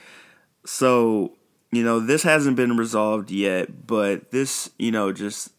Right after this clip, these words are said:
gives you an example of how crazy this beef has gotten. It's gotten dangerously crazy. So now, you know,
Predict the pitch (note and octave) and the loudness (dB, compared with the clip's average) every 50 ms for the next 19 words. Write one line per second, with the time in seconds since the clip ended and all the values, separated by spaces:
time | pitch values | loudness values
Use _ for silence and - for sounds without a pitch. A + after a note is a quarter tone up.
0 | _ - A2+ A#2 A#2 A2+ A2 A2 G#2 G#2 G#2 G#2 A2 G#2+ G#2+ G#2 G2 G2+ G2 A#2 | _ -4 -4 -2 -2 -2 -4 -4 -4 -6 -6 -6 -6 -6 -6 -4 -6 -6 -6 -4
1 | A2+ G#2 G2+ - - - - A#2 A2+ A#2 A2+ G2+ G2+ G2+ G#2 G2 - - _ - | -4 -4 -4 -4 -6 -4 -2 0 0 0 0 -2 -2 -4 -4 -4 -6 -8 _ -20
2 | _ _ _ _ - F2 F#2+ - A2+ A2 A2 G#2+ - F#2 E2 - A2+ A2 G#2+ G#2 | _ _ _ _ -20 -18 -10 -4 -2 -2 -2 -2 -4 -10 -8 -4 -2 -2 -2 -2
3 | F#2+ - - - - - - G#2 G2 G2 G2+ F2+ G2+ G2+ G2 F2+ E2 E2 E2 D#2 | -4 -6 -8 -14 -14 -8 -6 -6 -6 -6 -6 -4 -4 -2 -2 -2 -4 -6 -10 -12
4 | - _ _ - - - _ _ _ _ - - A2 G#2 A2 A2+ B2+ B2+ B2+ B2 | -14 _ _ -20 -20 -20 _ _ _ _ -8 -8 -8 -6 -2 2 2 4 4 4
5 | B2+ B2 A#2 G#2+ G#2+ A#2 A2+ A#2 A2+ G#2 G#2+ G2 - - F#2 F2+ - - F2 C#2+ | 2 2 0 0 0 0 0 0 0 0 -2 -6 -6 -6 -6 -6 -6 -6 -6 -6
6 | C#2+ C#2+ - - - - _ _ _ _ _ _ _ _ _ _ _ _ _ _ | -6 -8 -10 -12 -18 -18 _ _ _ _ _ _ _ _ _ _ _ _ _ _
7 | _ _ _ _ _ _ - - - - B2 A#2+ A#2 A#2 A2+ A2 G#2+ G#2 G2+ - | _ _ _ _ _ _ -10 -8 -4 0 2 2 4 4 2 2 0 0 -2 -6
8 | - _ _ _ _ _ _ _ _ _ _ _ _ _ _ _ _ _ _ _ | -8 _ _ _ _ _ _ _ _ _ _ _ _ _ _ _ _ _ _ _
9 | _ _ - - - _ _ _ _ _ A#2+ B2 C3+ D3 D#3 D#3 D3 C3+ B2+ A#2+ | _ _ -20 -20 -20 _ _ _ _ _ 0 2 4 4 4 4 4 4 4 4
10 | A2+ A2 A2 A#2 A#2 - - _ _ _ _ - - - - A2+ A2 G#2+ G#2 G2 | 2 2 0 -2 -4 -10 -20 _ _ _ _ -20 -12 -6 -4 -2 0 0 2 2
11 | G2 G2 G2 G2+ G2 F#2+ - | 2 2 2 0 0 -2 -4